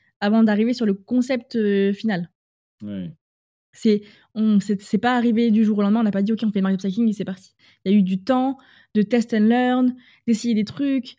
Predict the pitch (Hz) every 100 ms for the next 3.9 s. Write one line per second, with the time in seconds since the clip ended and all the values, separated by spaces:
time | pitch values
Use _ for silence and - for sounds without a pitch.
0 | _ _ _ 190 190 208 208 208 208 220
1 | 214 220 - 269 277 254 - - 226 247
2 | 240 214 226 220 214 262 226 185 190 214
3 | 220 226 190 190 190 190 - 226